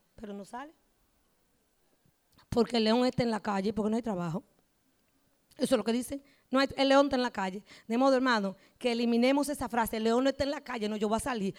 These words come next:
porque no hay ningún león". Yo sé quién es que me está diciendo que el león está en la calle para que yo no lo haga. ¿Eh? Ay, sí, yo sé que yo tengo que orar. Me he pasado la semana y no he hecho mi devocional. Es que no he tenido tiempo.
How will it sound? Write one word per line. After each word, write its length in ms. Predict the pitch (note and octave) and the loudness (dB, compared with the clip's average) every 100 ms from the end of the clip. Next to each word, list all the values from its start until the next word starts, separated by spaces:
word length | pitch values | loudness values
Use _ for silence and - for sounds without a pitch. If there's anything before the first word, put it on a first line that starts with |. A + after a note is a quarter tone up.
| - | -4
porque 220 | A#3+ A#3 | -2 0
no 80 | A3+ | 0
hay 80 | A#3+ | 0
ningún 300 | A#3 A#3 A#3+ | 0 2 2
león". 460 | G#3+ F#3 F3 G3 _ _ _ - | 2 0 -2 -8 _ _ _ -2
Yo 160 | C4 | 0
sé 160 | D4 D4+ | 2 0
quién 140 | C4+ | 0
es 60 | C4+ | -2
que 60 | C4+ | -2
me 80 | |
está 140 | B3 B3+ | -2 -2
diciendo 320 | A3 B3 A#3 | -2 0 0
que 100 | A3 | 0
el 60 | G#3 | 0
león 120 | G#3 | 0
está 120 | G#3+ | -2
en 40 | |
la 100 | G#3 | -8
calle 340 | - A#3+ G#3 F#3+ - - | -2 -2 -2 -8 -10 -2
para 140 | A#3 | 0
que 100 | A3+ | 2
yo 100 | G#3+ | 0
no 100 | A3 | 0
lo 100 | G#3 | 2
haga. 300 | G#3 G#3 F#3 _ _ _ _ _ _ _ _ | 2 2 -2 _ _ _ _ _ _ _ _
¿Eh? 260 | A#3+ C4+ - _ _ _ _ _ _ _ _ _ _ - | -4 -4 -6 _ _ _ _ _ _ _ _ _ _ -14
Ay, 160 | - | -8
sí, 180 | A3+ A#3 | -8 -6
yo 120 | G#3+ | -8
sé 100 | G3 | -8
que 120 | B3 G#3+ | -8 -6
yo 60 | |
tengo 140 | G#3+ G#3 | -6 -4
que 100 | G3+ | -4
orar. 160 | G#3 | -2
Me 100 | G#3+ | -4
he 40 | - | -4
pasado 280 | C#4 D4+ | -6 -4
la 120 | C#4+ B3+ | -4 -4
semana 520 | - A#3+ A3+ B3+ B3 | -4 -4 -2 -2 -2
y 60 | |
no 100 | A#3 | 0
he 40 | A#3+ | -2
hecho 160 | B3 | -2
mi 100 | A#3 | -6
devocional. 680 | A3 G#3+ G#3 A3 G3 F#3 F3+ _ _ _ _ _ _ - - - - | -4 -6 -8 -8 -6 -6 -8 _ _ _ _ _ _ -20 -20 -20 -6
Es 200 | G#3+ - | -6 -2
que 140 | C#4+ | 0
no 80 | A#3 | 0
he 60 | A3 | 0
tenido 380 | B3 C#4 D#4 | 0 2 2
tiempo. 800 | D#4+ D4 D4+ E4+ G4 - E4+ B3+ | 0 0 0 0 -2 4 8 8